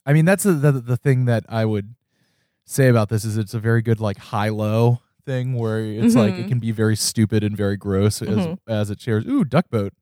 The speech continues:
Speaker 1: We're still watching, <laughs> we're still watching Boston videos.
Speaker 2: <laughs>
Speaker 1: Uh, while, while having, you know, this, this very literary sheen to it,
Speaker 2: Mm-hmm.
Speaker 1: which is good. I think that stuff makes it m-, more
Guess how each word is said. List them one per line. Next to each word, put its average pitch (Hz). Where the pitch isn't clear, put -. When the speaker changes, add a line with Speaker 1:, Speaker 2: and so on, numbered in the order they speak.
Speaker 1:
We're 202
still 139
watching, 120
<laughs> -
we're 233
still -
watching 117
Boston 104
videos. 107
Speaker 2:
<laughs> -
Speaker 1:
Uh, 113
while, 135
while 120
having, 120
you 120
know, 110
this, 110
this -
very 113
literary 110
sheen 107
to 123
it, 123
Speaker 2:
Mm-hmm. 180
Speaker 1:
which 156
is 226
good. 262
I 123
think 170
that 165
stuff 156
makes 143
it 131
m-, 107
more 117